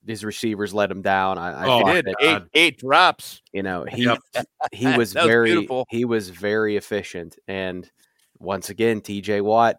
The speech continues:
Speaker 1: making a play late in the game.
Speaker 2: Yeah.
Speaker 1: Um, and Joey Porter Junior had a pick. Um,
Speaker 3: One thing they didn't do
Speaker 1: Yeah.
Speaker 3: this year, which I thought was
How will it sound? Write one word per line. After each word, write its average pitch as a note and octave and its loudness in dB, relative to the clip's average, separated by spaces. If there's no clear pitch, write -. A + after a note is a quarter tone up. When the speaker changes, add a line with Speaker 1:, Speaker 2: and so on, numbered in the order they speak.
Speaker 1:
making F#2+ -8
a F#2+ -8
play G2+ -4
late G2+ -2
in F#2+ -12
the G#2+ -4
game. A#2+ 2
Speaker 2:
Yeah. B3+ 4
Speaker 1:
Um, G#2+ 4
and C3 0
Joey G#2+ 0
Porter G#2 -6
Junior F#2 -10
had E2 -8
a - -20
pick. E2 -10
Um, G2+ 2
Speaker 3:
One A#3 2
thing C#4+ -2
they A#3+ 6
didn't F#3 -4
do B2 -8
Speaker 1:
Yeah. F#2+ -4
Speaker 3:
this F#2+ -12
year, F2 -10
which F2 -10
I B2+ 0
thought B2 -4
was G2 -12